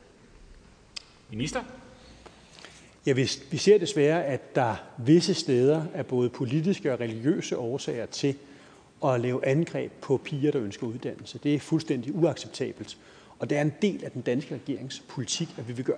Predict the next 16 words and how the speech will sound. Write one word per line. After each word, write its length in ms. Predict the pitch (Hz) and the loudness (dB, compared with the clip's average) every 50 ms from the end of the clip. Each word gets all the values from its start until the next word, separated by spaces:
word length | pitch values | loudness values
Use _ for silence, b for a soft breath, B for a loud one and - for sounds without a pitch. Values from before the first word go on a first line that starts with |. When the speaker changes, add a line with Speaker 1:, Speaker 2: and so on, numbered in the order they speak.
| - - | 0 0
Speaker 2:
alt, 140 | 185 - - | 0 0 0
hvad 100 | 135 127 | -6 -10
vi 60 | 120 | -8
kan 200 | - 143 139 143 - | -8 -8 -10 -8 -6
for 100 | - 139 | -8 -6
at 60 | - | -4
bakke 260 | - 107 104 113 - | -2 -4 -4 -4 -4
op 260 | - 127 135 - - - | -4 -4 -4 -4 -8 -14
og 80 | - - | -8 -6
støtte, 400 | - - - 151 151 156 185 156 B B B B B B B B B - | -6 0 2 2 4 4 2 0 B B B B B B B B B 0
øh, 340 | 147 123 117 113 110 110 117 | 0 0 2 0 -2 -2 -6
kvinders, 500 | - - - 131 120 127 139 139 - - | -8 -4 -2 -2 0 0 0 -2 -4 -6
øh, 160 | - 131 117 107 | -6 -6 -6 -4
adgang 400 | 107 113 127 - 123 101 90 - | -4 -4 -2 -4 -6 -6 -8 -12
til, 300 | - - 131 113 107 107 | -8 -6 -4 -6 -6 -6
til 200 | - - 135 | -8 -8 -8